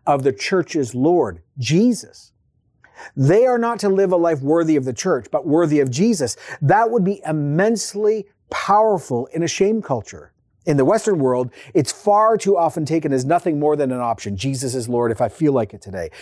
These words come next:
But in Paul's world, to be a Christian, to confess Jesus is Lord meant to adopt a worldview in which you are bound like a slave to please Jesus in every way.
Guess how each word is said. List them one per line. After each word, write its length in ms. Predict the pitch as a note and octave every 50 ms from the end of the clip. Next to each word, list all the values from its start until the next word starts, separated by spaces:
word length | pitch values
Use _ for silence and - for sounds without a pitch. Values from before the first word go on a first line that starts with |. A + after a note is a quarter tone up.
| - - - _
But 120 | - -
in 140 | D3 B2 A2+
Paul's 560 | - - - - F#3+ A3 B3+ C4+ C4+ A#3 D#3
world, 380 | C#3 B2 A2 G2+ F#2+ F#2 G2+ G2
to 100 | - C#3+
be 140 | C#3 C#3+ C3
a 40 |
Christian, 460 | - - C#3 A2+ - - A2 G2 F2+ F2+ - - - _
to 100 | - D#3+
confess 400 | - G3 E3+ D3 - G#3+ G3 D3+
Jesus 480 | B2+ A#2 E3 F#3+ G3+ F#3 F#3 E3+ D3 E3+
is 140 | D3+ B2+
Lord 280 | D#3 D#3+ D#3+ D#3 C#3+ B2+
meant 220 | C3 D3+ F3+ F#3+ -
to 140 | - F#3 D#3
adopt 380 | C3+ C3 D#3 E3 E3 D#3+ -
a 60 | E3
worldview 720 | B2 A#2+ A#2+ C#3 F3 G#3 A3 G#3+ E3+ C#3 B2+ A#2 A2+ A2+ - - - -
in 160 | - D#3 D3 C#3
which 260 | E3 E3+ - - -
you 220 | C#3 D3 E3+ F3+
are 100 | E3+ D3
bound 520 | B2 A#2 C3+ D3+ E3 D#3 C3+ A#2+ A#2+ A#2 A2
like 200 | B2 C3+ C3+ C3
a 60 | B2+
slave 560 | A2 - - D3+ D3+ C3 G#2+ G2 F#2+ G#2+ - _ - - _
to 100 | - D3+
please 340 | A#2 - F3+ G3 G#3+ G3+ D#3
Jesus 380 | C3+ D#3 F#3 F3+ D3+ F3+ E3 -
in 160 | G3 F#3 F#3+
every 260 | F#3+ F3+ F3 F#3+ F#3
way. 440 | F3+ G#3 A3+ G#3+ F#3+ E3+ C3 G2